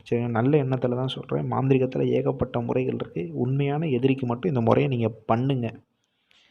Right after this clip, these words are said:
சரிங்களா? அப்பாவி மேல பண்ணிடாதீங்க. ம், குடும்பத்துல ஏதாச்சும் ஒரு உயிர் போயிடும். அப்பாவி மேல தான் நீங்க பண்ணிட்டீங்கன்னா,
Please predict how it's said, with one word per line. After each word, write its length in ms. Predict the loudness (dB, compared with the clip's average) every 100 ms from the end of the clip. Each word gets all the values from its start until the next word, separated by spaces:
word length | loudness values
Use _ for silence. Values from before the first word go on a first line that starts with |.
| _ _ _ _ _ _
சரிங்களா? 380 | -4 -2 0 -2
அப்பாவி 320 | 2 2 2
மேல 200 | 2 0 2
பண்ணிடாதீங்க. 600 | 2 2 2 2 0 -2 -2 -10 -8
ம், 200 | -8 -8 -12 -14 -8
குடும்பத்துல 560 | 0 4 6 6 4 2
ஏதாச்சும் 420 | 4 2 0 0
ஒரு 100 | 0
உயிர் 240 | 2 2 0
போயிடும். 340 | -2 -2 -4
அப்பாவி 360 | -4 2 2 2
மேல 180 | 0 0
தான் 160 | 0 -2
நீங்க 160 | -2 -2
பண்ணிட்டீங்கன்னா, 540 | -2 -2 -2 -4 -4